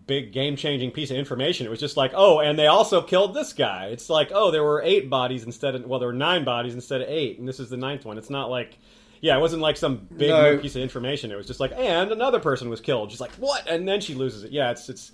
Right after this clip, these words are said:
Speaker 1: it's, it's very
Speaker 2: She
Speaker 1: interesting.
Speaker 2: just happened to s-, feel, you know, bad for some reason. Like I said, maybe because Rhaegar was a harpist. The, the harpist was dead,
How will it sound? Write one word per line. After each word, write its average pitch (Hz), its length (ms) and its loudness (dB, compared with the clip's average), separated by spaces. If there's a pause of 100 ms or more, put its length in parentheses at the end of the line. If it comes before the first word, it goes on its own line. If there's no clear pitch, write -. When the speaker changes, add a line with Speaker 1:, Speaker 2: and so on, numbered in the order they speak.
(840)
Speaker 1:
it's, 135 260 -6
it's 143 220 -8
very 143 260 0
Speaker 2:
She 175 120 4
Speaker 1:
interesting. 175 60 4
Speaker 2:
just 190 260 6
happened 165 580 4 (180)
to 147 500 6
s-, - 260 -8 (200)
feel, 147 720 2 (840)
you 143 140 -2
know, 123 220 4
bad 139 360 6
for 127 100 -2
some 127 240 2
reason. 131 320 2
Like 120 180 0
I 120 40 -6
said, 120 360 -2
maybe 127 260 0
because 113 300 -6
Rhaegar 113 280 2
was 107 100 0
a 107 60 -4
harpist. 120 500 -2
The, 120 160 -6
the 120 160 2
harpist 135 520 4
was 104 160 -8
dead, 120 380 2